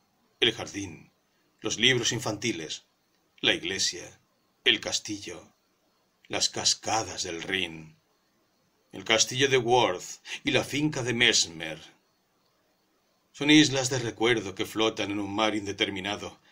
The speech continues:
aparentemente sin relación alguna. De aquí emerge un recuerdo, quizás el primero de mi vida, y por consiguiente,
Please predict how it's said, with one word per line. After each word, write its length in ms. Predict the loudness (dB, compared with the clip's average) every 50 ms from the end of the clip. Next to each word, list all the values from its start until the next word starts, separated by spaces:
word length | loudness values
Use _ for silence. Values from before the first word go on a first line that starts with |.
| _ _ _ _ _ _ _ -8
aparentemente 800 | -4 -4 -2 0 2 0 0 0 0 0 0 0 0 -2 -4 -6
sin 180 | -6 -6 -8
relación 380 | -8 -6 -6 -6 -2 -2 -2 -2
alguna. 500 | -4 -6 -8 -10 -12 -12 -16 -18 -20 _ _ _ _ _ _ _ _ _ _ _ _ _ _ _ _ _ _ _ _ _ _ _ _ _ _ _ _ _ _ _ _
De 200 | 2 4 4 4
aquí 240 | 4 2 0 0
emerge 360 | 2 2 2 2 0 0 -4 -10
un 120 | -10 -10
recuerdo, 520 | -12 -10 -6 -4 -4 -4 -6 -10 -16 -18 -20 _ _ _ _ _ _ _ _
quizás 420 | -12 -12 -10 -8 -6 -4 -2 -2 -2
el 140 | -2 -2
primero 380 | -4 -4 -4 0 2 2 2 0
de 100 | -2 -4
mi 100 | -6 -4
vida, 340 | -4 -4 -4 -4 -6 -10 -8 -8 -10 -8 -4
y 100 | -4 -2
por 160 | 0 -2 0
consiguiente, 720 | 0 0 0 0 -2 -2 -4 -6 -4 -6 -6 -6 -6 -8